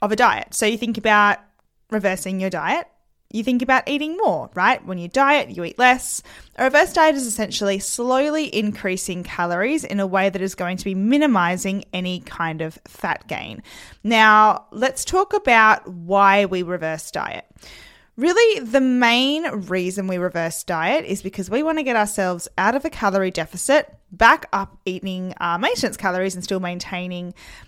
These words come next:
the weight that we have lost, right? The body fat that we have lost. Now, when we talk about coming out of a calorie deficit, you can absolutely jump straight back up to your maintenance calories. Now,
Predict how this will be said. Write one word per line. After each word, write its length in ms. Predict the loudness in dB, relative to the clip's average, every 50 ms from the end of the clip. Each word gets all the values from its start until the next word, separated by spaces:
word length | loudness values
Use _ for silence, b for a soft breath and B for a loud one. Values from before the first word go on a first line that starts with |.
| B _
the 320 | -12 -6 -4 -2 -2 -2
weight 320 | -2 0 0 0 0 -2 -6
that 140 | -10 -8 -6
we 120 | -8 -6
have 220 | -8 -10 -10 -8
lost, 380 | -8 -8 -8 -8 -12 -14 -4 0
right? 200 | 2 2 2 2
The 60 | -2
body 240 | -2 -2 -2 -2 -2
fat 240 | -4 -6 -8 -6 -6
that 140 | -10 -10 -10
we 140 | -10 -10
have 200 | -10 -12 -14 -12
lost. 400 | -12 -12 -12 -12 -16 -18 -18 -20 B B B B B B B B _
Now, 520 | 0 2 4 6 8 8 8 8 6 4 0
when 220 | -2 -2 0 0
we 100 | 0 0
talk 200 | 0 0 0 2
about 200 | 4 4 2 2
coming 300 | 0 -2 -2 -2 0 2
out 160 | 2 2 0
of 60 | 0
a 40 | -4
calorie 380 | -6 -4 -2 -2 0 0 -2 -2
deficit, 520 | -2 -4 -4 -6 -8 -6 -6 -6 -6 -8 -12 _ _ _ _ -20 _ _ _ _ _ _ _ _ _ -20 -10 -6
you 380 | -4 0 0 2 2 2 0 -2 -4
can 180 | -6 -8 -8 -6 0 0
absolutely 640 | 2 2 0 -2 -2 -2 -2 0 -2 -2 -4 -6 -4
jump 260 | -2 -2 -4 -2 -4
straight 380 | -4 -2 2 2 2 2 0 -2
back 180 | -4 -2 -2
up 120 | -4 -4 -4
to 120 | -6 -2
your 220 | 0 0 0 0 -2
maintenance 640 | -4 -6 -6 -6 -6 -8 -8 -10 -10 -12 -12 -14 -14
calories. 540 | -10 -8 -8 -6 -8 -8 -10 -10 -6 -4
Now, 180 | -4 -4 -4 -6